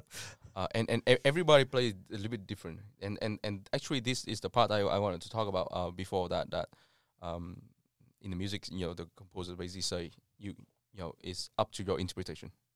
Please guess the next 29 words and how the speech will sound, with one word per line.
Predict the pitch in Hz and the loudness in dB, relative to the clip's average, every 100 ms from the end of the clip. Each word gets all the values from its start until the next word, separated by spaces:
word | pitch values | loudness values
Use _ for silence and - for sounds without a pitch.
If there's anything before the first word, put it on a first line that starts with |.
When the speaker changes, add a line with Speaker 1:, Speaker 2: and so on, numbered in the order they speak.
| - | -14
Speaker 2:
It's, | 107 - | -12 -10
it's | 92 - | -8 -8
a | |
condenser. | - 92 110 120 120 117 - | -6 -2 2 2 2 -2 -4
It's, | 92 87 _ | -8 -10 _
it's, | - - - | -16 -14 -14
it's | - - | -14 -10
you. | 95 107 110 104 - _ - | -4 -2 -2 -4 -14 _ -6
There's | 98 113 | -2 2
no | 113 110 | 4 4
measure | 98 104 107 101 | 2 4 4 2
marking. | 92 101 107 101 101 | 0 -4 -4 -10 -10
There's | 92 | -6
no | 101 98 - - | -2 -2 -4 -10
measure. | 98 98 107 - _ _ - | -8 -6 -8 -14 _ _ -12
Uh, | 90 85 - - - | -8 -6 -8 -12 -14
um, | 85 - - _ _ 85 | -14 -16 -20 _ _ _
th-, | 80 - - 85 | -20 -20 -20 -16
there's, | 82 | -16
there's | - 82 90 | -14 -12 -6
no, | 95 92 90 - _ _ _ _ - | -4 -4 -8 -12 _ _ _ _ -10
uh, | 85 80 - - _ _ _ _ _ _ _ _ _ 87 | -8 -8 -12 -20 _ _ _ _ _ _ _ _ _ -20
there's | 85 107 | -12 -6
no | |
rhythm. | 101 98 113 120 - - | -2 0 0 -2 -14 -12
There's | 92 90 | -12 -10
the, | - 117 95 | -10 -8 -8
it | 92 | -8
just | 98 - | -4 -4